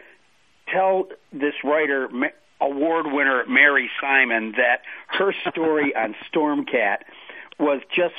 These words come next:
fantastic. I learned a lot from reading it, but you just see that, you know, she really put her, her heart and soul into. Obviously, all of her work is well researched, but this would be a great story for anybody to read, whether they were a horse fan or not. Uh,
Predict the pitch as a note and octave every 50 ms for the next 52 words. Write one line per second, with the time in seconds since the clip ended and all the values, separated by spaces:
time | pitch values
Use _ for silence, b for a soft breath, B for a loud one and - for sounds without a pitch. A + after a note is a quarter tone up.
0 | - - D#3 C3+ B2+ A#2+ A2+ - - C#3 C3+ C3+ C3+ C3+ - - G2 - - A2+
1 | A#2 A#2+ C3 C#3+ E3+ A3+ C4 B3 G3+ D3 A#2 A#2 C#3 D3 D#3 D3+ - - - B2
2 | A#2 B2 C3+ C#3+ C#3+ C#3+ C#3 B2 A#2 A2+ A#2 B B B B B - C3+ C3+ C#3+
3 | C#3 C#3+ C#3 D#3 A3 A3+ - - - E3+ F3+ F#3 D3 B2+ - - B B B B
4 | B - D3+ D3 C#3 C#3 - - F3+ E3 D3 E3+ F3 E3 D3+ C3 - - - -
5 | - - - C3 C3+ A#2+ B2 B2 A#2+ A2+ C3+ C#3+ D#3 D#3 - - B2 - - -
6 | C#3 C#3 C3+ C#3 C#3 C3 B2+ - C3+ C3 C3 C#3 - - B2 C3+ C3+ B2+ B2+ B2+
7 | B2+ - - - B2 B2 A#2+ A#2+ - - C#3 D3 C#3+ C#3 C3+ C3+ C3 A#2+ A2+ A#2
8 | B2 A#2+ A#2+ - A#2 A2 A2+ A#2 A#2+ A#2 G#2+ G#2 G#2 A2 C3+ D3+ D#3 C#3 - -
9 | C3+ A#2 A2+ A2 - - - B B B B B B B - D#3 - A3+ C4 B3+
10 | - G3+ D#3 D3+ E3+ E3 D3 C#3 C#3 D3+ D#3 D3+ D3+ - - - D#3 D3 D3 D3+
11 | C#3+ - D#3 D3 - - F3+ G#3 B3 C4 A3 D#3+ D3+ C#3 C3+ C3 B2 B2 B2 C3
12 | C#3+ D#3 F3+ E3+ C#3 D#3 D3+ D3+ D#3 D#3 D3 C#3+ D#3 D3+ D3+ C#3+ D3+ D3+ D3 C#3+
13 | C#3+ B2+ B2 C#3 E3+ F3 F3 - - - D#3 D#3 E3 E3 D#3 C#3+ C3+ C3+ C3+ D3+
14 | F3 G#3 G#3 E3 - - B B B B B B B B - C#3 C3 C3 C3